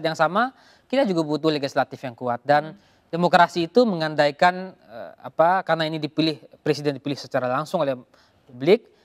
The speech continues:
Speaker 1: legislatif juga dipilih se-, secara langsung oleh publik, dan demokrasi yang kuat tentu harus meniscayakan adanya kelompok penyeimbang yang kuat. Ibarat kalau, kalau tidak ada oposisi, demokrasi kita menjadi pincang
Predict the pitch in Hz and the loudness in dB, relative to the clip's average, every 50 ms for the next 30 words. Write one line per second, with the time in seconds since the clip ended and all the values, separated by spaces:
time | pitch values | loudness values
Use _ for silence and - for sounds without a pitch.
0 | _ _ - - 156 147 - - 175 175 - 208 180 170 165 143 151 147 139 - | _ _ -10 -8 -6 -2 2 4 4 4 4 0 -4 -2 0 0 0 -2 -2 -4
1 | - 143 123 - - 123 120 - 151 139 135 135 131 131 127 123 139 127 120 117 | -4 -4 -4 -6 -10 -18 -14 -10 -6 -4 -2 -2 -2 -4 -6 -8 -10 -12 -12 -14
2 | - 117 113 123 165 226 254 _ _ _ - - _ _ _ _ _ 160 175 175 | -16 -18 -8 -2 -2 -2 -2 _ _ _ -20 -20 _ _ _ _ _ 4 4 4
3 | 180 190 185 160 - _ 156 165 170 175 165 - 170 170 - - 165 170 160 - | 4 4 -2 -14 -14 _ -2 0 0 0 2 2 2 2 2 0 -6 -6 -4 0
4 | - 196 233 214 214 202 185 - 226 233 208 - - - 156 156 160 165 180 180 | 2 2 4 4 2 -2 2 2 2 2 2 -4 -10 -4 -2 0 0 2 0 -2
5 | - 160 165 170 160 - 160 147 143 135 135 - 180 185 147 147 143 131 135 151 | -4 -4 -6 -6 -2 0 0 0 0 0 0 0 2 2 2 0 0 -2 -2 -4
6 | 151 - 147 139 135 131 - 156 139 _ - 131 127 127 131 131 127 123 117 113 | -4 -2 -2 -4 -4 -2 -2 -2 -2 _ -4 -12 -10 -8 -6 -6 -6 -6 -8 -16
7 | 110 - 123 117 110 113 _ _ _ _ - _ _ _ - 147 147 147 143 151 | -16 -12 -8 -8 -8 -8 _ _ _ _ -20 _ _ _ -2 4 6 6 6 6
8 | 156 151 _ - - 170 175 185 196 196 196 196 - - _ _ - 175 170 170 | 4 0 _ 0 4 6 6 6 6 4 4 4 0 -4 _ _ 0 2 4 4
9 | 175 175 175 170 - 180 160 160 147 151 147 139 127 - 143 135 - 233 285 - | 4 4 2 2 0 2 4 4 4 4 0 0 0 -2 -4 -4 -2 -4 -4 -2
10 | 294 254 175 170 165 156 143 160 151 147 - - 151 160 165 - 233 247 240 - | -2 0 0 0 0 0 0 0 0 0 0 -4 -8 -4 0 0 0 0 0 -6
11 | 143 143 139 135 135 - - 156 151 143 - 139 120 | -6 -4 -4 -4 -6 -6 -8 -8 -6 -4 -2 -4 -4